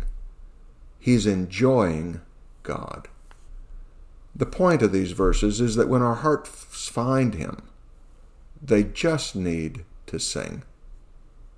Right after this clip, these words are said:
Many years ago, a friend of mine, Bill Schmidt, taught me that worship is my appropriate response to God's revelation of himself. When God reveals himself to the longing heart, the overflow will always be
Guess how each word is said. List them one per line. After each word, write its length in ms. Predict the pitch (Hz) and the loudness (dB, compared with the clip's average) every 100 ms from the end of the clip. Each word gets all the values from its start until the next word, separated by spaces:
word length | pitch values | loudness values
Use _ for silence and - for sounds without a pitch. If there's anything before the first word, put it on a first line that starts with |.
| - - - - - - - | -20 -20 -20 -20 -20 -18 -2
Many 200 | 123 110 | 4 6
years 320 | 104 104 92 | 8 6 2
ago, 260 | 101 95 95 | 0 2 0
a 60 | |
friend 300 | - 107 104 | 0 2 2
of 60 | 92 | 2
mine, 300 | 92 87 92 | 0 -2 0
Bill 180 | 98 87 | 0 0
Schmidt, 340 | - 101 87 | 0 -2 0
taught 280 | - 98 - | 2 0 2
me 120 | 92 | -2
that 200 | 87 87 - - - - - - | 0 -4 -8 -20 -20 -20 -20 -4
worship 540 | 110 131 131 98 - | 8 8 10 6 4
is 160 | 104 95 | 2 2
my 240 | 104 101 | 2 2
appropriate 520 | 92 - 113 113 107 - | 0 6 6 6 2 2
response 640 | 92 - 117 107 87 - | 0 0 0 0 0 -2
to 100 | 95 | -2
God's 320 | 95 95 92 | 0 0 0
revelation 680 | 92 98 101 101 101 101 104 | 0 2 4 6 4 2 0
of 120 | 95 | 0
himself. 640 | 104 98 - 104 67 - - - - - - - - - - - - | 0 0 2 2 0 -4 -14 -20 -20 -20 -20 -20 -20 -20 -20 -20 -8
When 140 | - 98 | -2 4
God 280 | 107 107 101 | 6 6 6
reveals 520 | 98 101 123 127 120 | 4 6 8 8 6
himself 500 | 104 101 110 101 - | 0 2 4 4 2
to 100 | 98 | -2
the 120 | 98 | 0
longing 420 | 98 101 101 95 | 0 0 -2 -4
heart, 400 | 87 95 73 - - - - - - | -4 -2 -2 -4 -14 -20 -20 -20 2
the 140 | 110 | 8
overflow 560 | 120 143 123 123 117 110 | 8 8 2 4 6 6
will 260 | 107 110 - | 6 2 0
always 600 | 123 135 113 78 76 - | 0 2 2 0 -4 -6
be 480 | - 82 64 71 | -4 -2 -4 -6